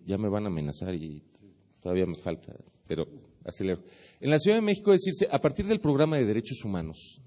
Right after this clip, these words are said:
de la ciudad, eh, me parece que ha habido avances importantes, eh, en parti-, en el sistema judicial y en particular en el Tribunal Superior de Justicia. Existe ya, yo no conozco ningún otro tribunal que tenga un sistema de indicadores accesible a toda la población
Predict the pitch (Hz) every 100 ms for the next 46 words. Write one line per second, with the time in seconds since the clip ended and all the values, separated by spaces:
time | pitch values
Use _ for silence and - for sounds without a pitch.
0 | - - 90 85 82 82 - 87 76 -
1 | - - - - - - 131 - 147 151
2 | 151 165 170 165 151 151 143 120 117 123
3 | 120 117 120 113 123 117 - - - _
4 | - - 92 90 - 95 95 87 110 95
5 | 92 90 98 104 98 92 104 101 107 107
6 | 123 117 113 131 123 151 165 156 - _
7 | - 123 117 107 90 98 95 - 78 78
8 | 95 113 147 - - - - - - 143
9 | - - 185 - 185 147 143 143 151 117
10 | 139 139 135 117 123 123 113 98 113 113
11 | 117 131 123 123 117 120 - 117 131 -
12 | 120 - 170 175 160 127 113 107 110 104
13 | 113 123 110 - 101 - 135 127 104 -
14 | 131 135 120 110 92 82 117 127